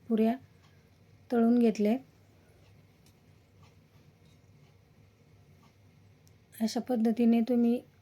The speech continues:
पुरी नक्की बनवून बघा. आपण प्रवासाला जाताना पण करून घेऊ शकतो सोबत किंवा मुलांना सोबत देऊ शकतो. खूपच सुंदर होतात या, खूप छान रेसिपी आहे, नक्की करून बघा.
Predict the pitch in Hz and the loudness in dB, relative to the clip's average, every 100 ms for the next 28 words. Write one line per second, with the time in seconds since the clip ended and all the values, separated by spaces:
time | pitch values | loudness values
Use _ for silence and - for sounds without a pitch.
0 | - - - 233 233 226 214 - 247 220 | -20 -12 -2 2 4 4 2 -2 -2 2
1 | 226 233 226 220 214 220 - - _ _ | 4 4 4 2 0 -2 -8 -20 _ _
2 | _ _ - 220 233 220 220 220 220 233 | _ _ -14 -4 0 2 2 2 2 2
3 | 220 220 214 226 220 220 233 226 233 233 | 4 2 2 2 2 2 2 2 2 2
4 | 240 220 208 - 196 220 196 208 202 220 | 4 4 2 0 -4 -6 -4 -2 -2 -4
5 | - _ _ _ _ _ _ _ _ _ | -8 _ _ _ _ _ _ _ _ _
6 | 247 220 214 214 220 220 214 214 214 196 | -4 0 0 0 2 0 0 0 0 2
7 | 226 220 208 - 214 214 233 220 240 226 | 2 0 -4 -4 -6 -4 -6 -4 -4 -6
8 | - - - 220 214 214 214 208 196 208 | -10 -18 -2 2 4 2 0 -2 -4 -4
9 | 208 214 220 226 _ _ _ _ _ _ | -4 -2 -4 -6 _ _ _ _ _ _
10 | _ _ _ _ _ _ _ _ - 226 | _ _ _ _ _ _ _ _ -12 -12
11 | - 233 214 214 220 226 233 220 214 214 | -6 -2 0 0 -2 -4 -4 -2 0 2
12 | 214 - 226 240 226 226 214 208 | 0 -2 -6 -2 2 2 2 0